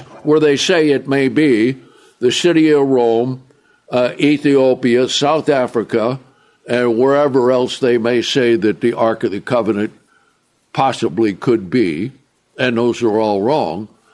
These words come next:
have any of those countries had any plagues that only God would stop? The answer is no.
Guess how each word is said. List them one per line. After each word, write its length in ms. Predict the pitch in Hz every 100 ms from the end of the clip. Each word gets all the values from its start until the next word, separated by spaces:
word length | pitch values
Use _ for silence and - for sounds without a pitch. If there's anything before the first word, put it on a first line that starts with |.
| _ _ _ _
have 320 | - 131 131 -
any 360 | - 175 202 202
of 200 | 190 156
those 300 | 170 160 135
countries 680 | - 151 143 156 147 143 -
had 420 | 151 147 147 143 139
any 340 | 143 139 131
plagues 1040 | 135 - 156 165 147 110 110 117 - - _ _ _ _ _ -
that 240 | 120 120 -
only 440 | 135 139 127 120
God 760 | 98 95 151 151 90 95 110 101 _ _
would 300 | 127 113 101
stop? 760 | - - - 143 - - _ - _ _ _ _ _ _ _ _ _ _ _ _ _ _ _ _ _ _ _ _ _ _ _ _ _ _
The 160 | 95 101
answer 460 | 107 95 127 113
is 320 | 135 143 - - _ _ _ _
no. 560 | 135 147 160 180 95 -